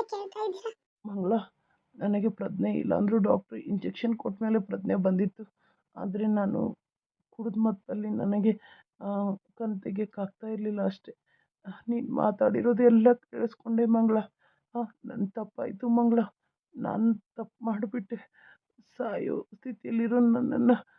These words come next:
Speaker 2: ನಿನ್ನ ಕಿಡ್ನಿ ಕೊಟ್ಟು ಉಳಿಸ್ತೀನಿ ಅಂದೆಲ್ಲ. ಇಂಥ ಹೆಂಡತಿ ಸಿಗ್ಬೇಕಾದ್ರೆ ನಾನ್ ಪುಣ್ಯ ಮಾಡಿರ್ಬೇಕು.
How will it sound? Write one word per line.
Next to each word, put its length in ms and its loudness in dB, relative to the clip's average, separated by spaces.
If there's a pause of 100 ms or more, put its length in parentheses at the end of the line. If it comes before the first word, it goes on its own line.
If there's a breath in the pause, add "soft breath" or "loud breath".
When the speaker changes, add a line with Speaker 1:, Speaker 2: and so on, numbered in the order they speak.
(220 soft breath)
Speaker 2:
ನಿನ್ನ 300 2
ಕಿಡ್ನಿ 420 -8
ಕೊಟ್ಟು 340 -12
ಉಳಿಸ್ತೀನಿ 640 -6
ಅಂದೆಲ್ಲ. 360 4 (540)
ಇಂಥ 260 -4
ಹೆಂಡತಿ 480 0
ಸಿಗ್ಬೇಕಾದ್ರೆ 800 -10
ನಾನ್ 280 -2
ಪುಣ್ಯ 280 -8
ಮಾಡಿರ್ಬೇಕು. 920 -2